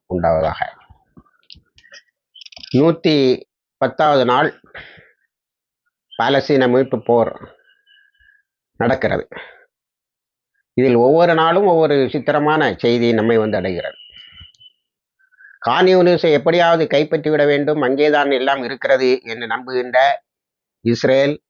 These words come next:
அங்கே பெரிய அளவில் படையை கொண்டு சென்றிருக்கிறது. இதுல என்னன்னா, சில செய்திகளை படிக்கும்போது இவங்களுடைய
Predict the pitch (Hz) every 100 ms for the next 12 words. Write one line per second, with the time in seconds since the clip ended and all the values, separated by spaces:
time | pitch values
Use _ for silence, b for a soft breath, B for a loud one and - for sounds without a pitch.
0 | _ _ _ _ - 107 135 135 127 -
1 | 127 160 123 120 151 127 107 127 113 110
2 | 143 _ _ _ 120 123 127 110 110 92
3 | - 90 - _ _ _ _ _ _ _
4 | _ _ _ B B B 110 110 131 170
5 | 156 127 151 - 123 113 160 190 185 160
6 | - 156 175 170 131 113 110 143 - -
7 | 127 131 131 131 123 123 117 110